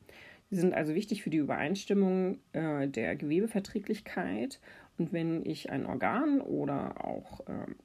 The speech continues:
Stammzellen transplantieren möchte, dann müssen mindestens neun von zehn dieser Merkmale übereinstimmen, damit es nicht zu einer Abstoßung kommt. Ja, diese M H C eins Moleküle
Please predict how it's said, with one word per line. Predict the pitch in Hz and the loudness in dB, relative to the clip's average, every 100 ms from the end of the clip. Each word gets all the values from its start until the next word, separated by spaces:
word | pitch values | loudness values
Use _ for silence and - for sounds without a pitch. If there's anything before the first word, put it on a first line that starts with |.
| _ | _
Stammzellen | - - 175 240 196 185 | -8 0 2 2 2 0
transplantieren | 190 110 - - 139 160 180 | 0 -2 -2 -6 -2 0 2
möchte, | 180 190 160 | 0 0 -2
dann | 151 151 | 0 0
müssen | 147 - 151 156 | 0 0 0 0
mindestens | - 156 165 165 151 - | 0 0 0 -2 -4 0
neun | 143 135 165 196 | 2 2 4 2
von | 196 160 160 | 2 -2 -2
zehn | - 147 151 156 170 - - - _ - | -4 -2 0 0 -4 -8 -20 -20 _ -4
dieser | 151 165 | 0 0
Merkmale | 160 156 160 - 165 160 | 0 -2 -4 -2 0 0
übereinstimmen, | - 90 123 135 - 160 156 151 170 - | 0 0 -2 -4 -6 -4 -2 -4 -6 -8
damit | 143 151 | -8 -6
es | 156 156 | -6 -4
nicht | 165 - | -6 -6
zu | - | -6
einer | 139 165 - | -2 -2 -4
Abstoßung | - - - - - | -8 -8 -12 -10 -12
kommt. | - - - - - _ _ - - - - - _ _ _ | -10 -8 -8 -10 -20 _ _ -20 -20 -20 -20 -20 _ _ _
Ja, | 262 214 - - - _ _ _ _ _ - | 2 4 2 -10 -20 _ _ _ _ _ -2
diese | 175 170 156 160 143 147 196 _ _ _ | 0 0 0 0 0 -2 -8 _ _ _
M | 170 165 | -2 -2
H | 156 | -2
C | - | -2
eins | - 196 233 | 0 0 2
Moleküle | 220 202 - 190 196 202 202 | 2 2 2 2 4 2 2